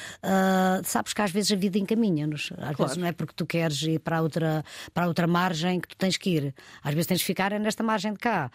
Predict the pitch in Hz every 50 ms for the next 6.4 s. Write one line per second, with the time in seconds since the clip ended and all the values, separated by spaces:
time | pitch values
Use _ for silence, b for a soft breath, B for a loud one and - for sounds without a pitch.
0 | B B B 156 185 185 190 196 190 175 190 180 196 208 - - 233 262 233 165
1 | - - 147 - - - 190 - - - - B B B B B B B - 202
2 | 185 202 196 196 196 202 208 214 214 - - 240 240 208 254 247 247 233 - -
3 | 240 233 233 226 233 220 208 175 - - 208 202 - - 202 190 - - 202 190
4 | 190 175 - 190 196 202 175 - 208 165 196 196 196 185 180 - 202 190 190 196
5 | - - - 185 180 180 175 170 _ - - 190 180 175 185 170 196 196 180 214
6 | 214 214 214 - - - 220